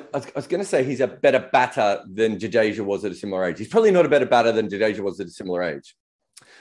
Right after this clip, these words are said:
Um, but I think he's probably worked out international batting at a level that Jadeja had not worked out. It, it took Jadeja a long time to work that out,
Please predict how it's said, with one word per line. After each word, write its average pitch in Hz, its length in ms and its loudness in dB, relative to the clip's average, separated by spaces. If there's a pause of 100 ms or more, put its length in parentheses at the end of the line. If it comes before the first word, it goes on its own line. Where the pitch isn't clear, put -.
(180)
Um, 98 680 0 (1400)
but 165 140 6
I 156 100 6
think 185 300 2
he's 170 180 0
probably 139 760 2 (360)
worked 156 320 4
out 135 120 6
international 127 460 -2
batting 98 720 -2
at 117 80 2
a 110 60 2
level 110 420 4
that 104 160 0
Jadeja 110 340 -2
had 117 280 -4
not 120 360 0
worked 87 280 -2
out. 78 300 -4
It, 104 220 -10
it 127 80 -8
took 123 140 -4
Jadeja 104 320 -2
a 104 40 0
long 101 280 -2
time 95 200 -4
to 87 60 -8
work 87 180 -4
that 98 100 0
out, 110 180 0